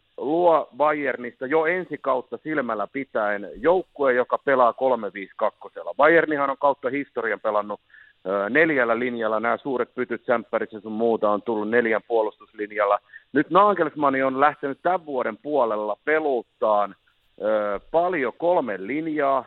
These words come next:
Se on aika lailla niin kuin, ö, kuusi ottelua kolmen linjalla, kuusi ottelua neljän linjalla, näin ulkomuistista niin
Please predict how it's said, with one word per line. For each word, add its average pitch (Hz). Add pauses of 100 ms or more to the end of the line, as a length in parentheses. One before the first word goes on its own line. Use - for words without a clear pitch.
Se 147
on 139
aika 180
lailla 160
niin 139
kuin, 139
ö, -
kuusi 160
ottelua 113
kolmen 143
linjalla, 113
kuusi 123
ottelua 101 (160)
neljän 104
linjalla, 92
näin 101
ulkomuistista 98
niin 92